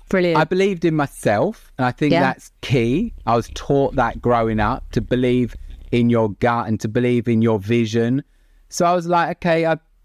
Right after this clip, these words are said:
Speaker 2: you know, I worked in retail for a few years. I've done some visual merchandising."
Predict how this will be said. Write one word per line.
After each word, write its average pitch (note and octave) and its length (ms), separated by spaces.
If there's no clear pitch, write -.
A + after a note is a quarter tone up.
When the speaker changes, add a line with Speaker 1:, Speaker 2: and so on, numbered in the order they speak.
Speaker 2:
you D#3 120
know, C#3+ 80
I C3+ 40
worked D3+ 440
in C#3+ 340
retail D3 600
for D3 100
a C3+ 40
few D3 280
years. C#3+ 420
I've B2+ 60
done C#3 180
some C#3 140
visual C#3 280
merchandising." C#3 960